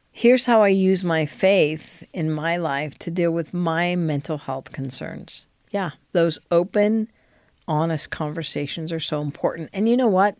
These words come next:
At younger and younger ages, the exposure of kids today,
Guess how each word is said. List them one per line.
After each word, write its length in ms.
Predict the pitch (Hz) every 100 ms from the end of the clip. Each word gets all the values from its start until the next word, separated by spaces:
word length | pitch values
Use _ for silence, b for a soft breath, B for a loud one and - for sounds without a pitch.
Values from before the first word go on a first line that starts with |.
| -
At 140 | 175
younger 360 | 196 175 185 180
and 120 | 165
younger 280 | 156 151 151
ages, 520 | 160 156 147 143 - - _ -
the 80 | 202
exposure 760 | - - - 220 233 233 254
of 200 | 226 -
kids 400 | - 202 175 -
today, 640 | - 165 151 143 151 175